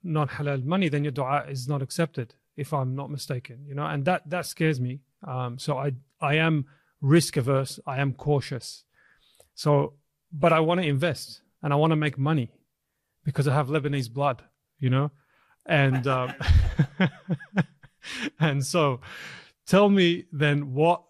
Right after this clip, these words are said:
you would advise a God-fearing Muslim around investing.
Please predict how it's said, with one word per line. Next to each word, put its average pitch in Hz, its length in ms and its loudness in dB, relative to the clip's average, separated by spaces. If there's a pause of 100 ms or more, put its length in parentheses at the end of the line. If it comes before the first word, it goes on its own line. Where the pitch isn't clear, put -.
(480)
you 160 280 6
would 151 220 2
advise 127 680 -6 (500)
a 151 80 -2
God-fearing 143 800 2
Muslim 135 460 -6 (600)
around 139 520 0 (100)
investing. 123 520 -6